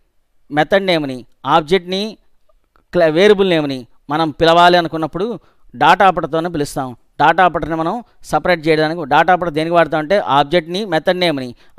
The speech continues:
ఆబ్జెక్ట్ని, వేరియబుల్ని సపరేట్ చేసే పర్పస్లో మనం డాటా ఆపరేటర్ వాడటం జరుగుతుంది. So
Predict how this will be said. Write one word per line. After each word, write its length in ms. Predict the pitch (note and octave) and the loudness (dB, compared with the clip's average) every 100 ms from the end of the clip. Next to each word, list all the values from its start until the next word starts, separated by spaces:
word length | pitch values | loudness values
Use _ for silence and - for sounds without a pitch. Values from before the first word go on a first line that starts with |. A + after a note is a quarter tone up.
| C#3 | -2
ఆబ్జెక్ట్ని, 400 | D3 F3 G3 G#3 D#3+ | 0 -4 -4 -2 2
వేరియబుల్ని 420 | F3+ F#3 E3 C3+ | 2 0 -4 -4
సపరేట్ 400 | - D3 F3+ E3 | -4 -2 -2 0
చేసే 200 | F3 E3+ E3+ | -2 0 -2
పర్పస్లో 400 | D3 - D3 D#3 E3+ | -4 -6 -8 -6 -6
మనం 140 | F#3 C#3 | -4 0
డాటా 180 | D3 D#3+ | 0 0
ఆపరేటర్ 260 | D3 D#3 D#3 | -4 -4 -4
వాడటం 240 | C#3+ D3 C3+ | -4 -4 -6
జరుగుతుంది. 460 | C3+ B2 B2+ C3 C#3+ G#2+ _ _ _ _ | -8 -10 -12 -10 -10 -12 _ _ _ _
So 60 | - | -8